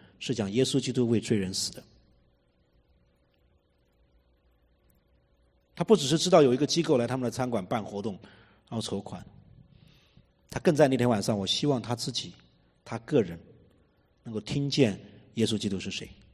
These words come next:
福音到底是什么。所以我也盼望我们在座的每一位的弟兄姐妹警醒度日，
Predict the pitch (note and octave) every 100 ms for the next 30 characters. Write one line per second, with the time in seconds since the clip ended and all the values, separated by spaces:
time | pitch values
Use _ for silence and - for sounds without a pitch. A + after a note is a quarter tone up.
0 | - _ _ - - A#2+ B2 B2 B2 A#2
1 | G2 F#2 F#2 - - - _ _ _ _
2 | _ _ _ _ _ _ _ _ _ _
3 | _ _ _ _ _ _ _ _ _ _
4 | _ _ _ _ _ _ _ _ _ _
5 | - C#3+ B2 - C#3 A#2+ G#2+ B2+ A#2 A#2+
6 | A2 G2+ A#2+ A2+ A2+ A#2 A2 F#2+ G#2+ F#2+
7 | - - - - - A2+ A#2 B2+ G#2 F#2+
8 | A2+ G2 G#2